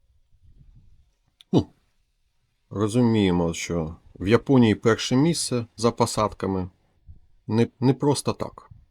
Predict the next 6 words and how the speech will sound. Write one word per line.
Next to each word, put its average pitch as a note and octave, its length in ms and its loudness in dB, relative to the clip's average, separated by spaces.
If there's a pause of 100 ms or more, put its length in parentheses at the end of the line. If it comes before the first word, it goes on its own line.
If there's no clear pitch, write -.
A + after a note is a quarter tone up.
(3000)
Ну, D#3 220 -4 (500)
отакий C3 500 -4 (1300)
гарний, A#2+ 720 -6 (1300)
якісний G#2+ 800 -4 (1200)
сорт - 460 -6 (440)
ранньоосіннього, A2 1000 0